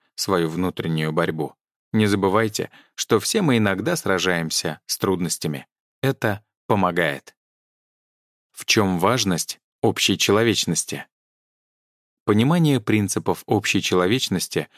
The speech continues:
помогает нам помнить, что мы не одиноки, что другие тоже борются с трудностями и что всё это — часть человеческой природы. Вы, возможно, задаётесь вопросом:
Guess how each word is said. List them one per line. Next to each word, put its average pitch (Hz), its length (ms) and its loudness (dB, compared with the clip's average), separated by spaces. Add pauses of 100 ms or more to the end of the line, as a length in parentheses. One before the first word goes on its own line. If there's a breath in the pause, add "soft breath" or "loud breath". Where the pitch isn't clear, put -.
(140 soft breath)
помогает 127 460 2
нам 131 180 2
помнить, 82 600 0 (120)
что - 240 -2
мы 95 140 2
не 98 100 2
одиноки, 85 560 -4 (340)
что - 220 0
другие 104 460 2
тоже 139 360 2
борются 101 500 0
с - 60 -4
трудностями 107 680 0 (200 soft breath)
и 101 60 0
что 87 220 -2
всё - 240 2
это — 113 320 2 (260 soft breath)
часть - 360 -2
человеческой 85 720 0
природы. 80 500 0 (500)
Вы, 131 220 2
возможно, 127 560 2
задаётесь 95 640 2
вопросом: 107 540 0